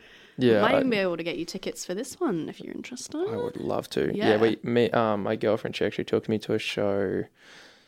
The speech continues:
Speaker 1: like, a month ago. We saw Mike
Speaker 2: Yeah.
Speaker 1: Van Acker, and it was a great, it was a really great
Speaker 2: There
Speaker 1: time.
Speaker 2: was some insane. So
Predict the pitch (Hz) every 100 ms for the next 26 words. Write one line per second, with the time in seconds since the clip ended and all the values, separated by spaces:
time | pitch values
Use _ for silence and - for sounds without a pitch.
0 | _ _ _ - 131 131 135 147 156 156
1 | 160 160 139 - 113 104 113 110 104 101
2 | 110 107 101 98 - 101 - 120 113 107
3 | - 95 - 107 104 104 101 104 101 202
4 | 214 262 339 359 - 302 277 226 208 -
5 | 185 165 170 208 180